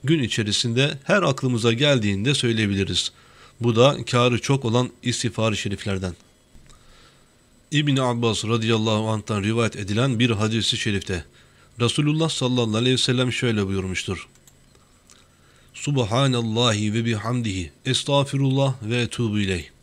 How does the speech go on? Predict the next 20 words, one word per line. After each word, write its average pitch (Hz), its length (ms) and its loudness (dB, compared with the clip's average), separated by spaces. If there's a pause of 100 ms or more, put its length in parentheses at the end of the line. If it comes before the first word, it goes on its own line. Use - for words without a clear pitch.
(720)
Allah'ı 143 380 2
tesbih 123 360 2
ederim, 95 320 0 (240)
ona 135 320 0
hamd 120 200 0
ederim. 92 360 -2 (300)
Allahu 120 420 0
Teala'dan 135 500 4
mağfiret 120 580 -2
dilerim 98 420 0
ve 113 100 -4
ona 131 360 0
tevbe 135 400 2
ederim 101 360 0 (160)
sözleri 113 520 0
var 139 140 2
ya, 98 220 0 (680)
kim 196 220 2
bunları 107 300 2
söylerse, 110 720 0